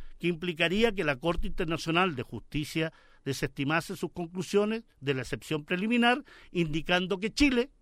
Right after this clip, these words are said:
no ha cumplido su obligación de negociar y que debe reanudar las rondas respectivas hasta que Bolivia obtenga una salida al mar. Esas son las alternativas. Y finalmente,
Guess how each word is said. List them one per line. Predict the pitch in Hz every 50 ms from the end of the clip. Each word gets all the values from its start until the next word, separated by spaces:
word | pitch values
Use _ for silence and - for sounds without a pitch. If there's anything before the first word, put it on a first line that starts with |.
| _ _ _ _ _ _ _ _ -
no | 160 156 208
ha | 226 214
cumplido | 190 190 180 156 - 180 185 202 196 190
su | - - 165
obligación | 151 143 143 131 131 117 - 160 160 151
de | 151 151
negociar | 143 135 131 127 120 - 160 160 156 170 - - - - - -
y | - 196 156
que | - 180 170
debe | 151 170 196 214 214 208
reanudar | 185 156 160 151 143 139 139 131 143 151 165 175
las | 170 160 123
rondas | 123 139 151 160 165 156 143 123
respectivas | 131 127 - - 120 - _ - 160 165 165 147
hasta | - - 135 120
que | 120
Bolivia | 127 117 117 117 127 151 156 151
obtenga | 139 135 - - 156 156 143 139
una | 135 123 120
salida | - - - - 113 113 110 107
al | 90 87
mar. | 92 90 90 - - _ _ _ _ _ _ _ _ _ _ _ _ -
Esas | 240 214 - 247 -
son | - 226 233
las | 214 214
alternativas. | 202 185 175 202 196 196 208 - 302 294 196 117 - _ - _ _ _ - - - - - - _ _ _ _ _ - - - - _ -
Y | 139
finalmente, | 135 - 160 151 185 208 220 226 240 220 180 - - 214 208